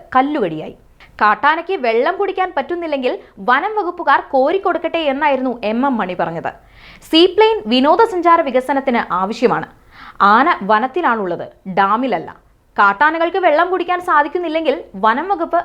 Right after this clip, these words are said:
വെള്ളം കോരി മൃഗങ്ങൾക്ക് നൽകട്ടെ. വനം വകുപ്പ് ഉദ്യോഗസ്ഥർ അവരുടെ ജോലി നോക്കുകയാണ് വേണ്ടതെന്നും എം എം മണി പറഞ്ഞു. വിനോദസഞ്ചാര മേഖലയ്ക്ക് ഉണർവേകുമെന്ന് അവകാശപ്പെട്ട് ഇടത് സർക്കാർ വീണ്ടും എത്തിക്കുന്ന സീപ്ലെയിൻ പദ്ധതി രണ്ടായിരത്തി പതിമൂന്നിൽ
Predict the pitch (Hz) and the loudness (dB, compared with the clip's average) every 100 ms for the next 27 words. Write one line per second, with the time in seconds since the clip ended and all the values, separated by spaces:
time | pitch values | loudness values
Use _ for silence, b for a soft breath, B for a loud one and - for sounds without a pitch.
0 | - 196 226 311 392 359 349 277 208 220 | -2 0 2 2 0 0 -2 -4 -4 -2
1 | 262 277 269 180 170 170 - B - 196 | 0 0 0 -2 -2 -6 -10 B -4 0
2 | 196 220 269 302 359 269 330 320 320 330 | 0 0 -4 -2 -6 -2 -2 -2 0 -2
3 | 247 254 294 339 262 247 254 359 403 330 | 2 0 0 -4 -4 -2 0 0 0 0
4 | 330 339 339 320 311 247 269 339 302 262 | -2 -2 -2 -2 -2 -2 0 0 0 0
5 | - - 240 269 392 349 254 190 - 165 | -4 -6 0 2 2 2 0 -2 -6 -8
6 | 156 - _ _ _ B B B 285 339 | -10 -16 _ _ _ B B B 2 4
7 | 427 494 466 349 320 359 330 247 254 294 | 4 4 2 2 4 4 4 4 4 0
8 | 269 240 226 247 359 320 294 277 262 233 | 2 0 0 0 0 0 -2 0 0 0
9 | - 196 220 277 277 202 190 165 B B | 2 2 4 2 0 -8 -4 -6 B B
10 | 190 196 247 349 349 330 330 311 185 214 | -4 0 0 0 0 2 2 0 -4 -6
11 | 277 381 359 339 285 294 285 - - 233 | -4 -4 -4 -6 -8 -4 -6 -6 -6 -6
12 | 240 320 330 240 208 240 233 - B B | 0 0 0 0 0 0 -6 -8 B B
13 | 240 311 403 415 - 254 339 381 254 269 | 2 2 0 -4 0 0 0 -4 -4 -6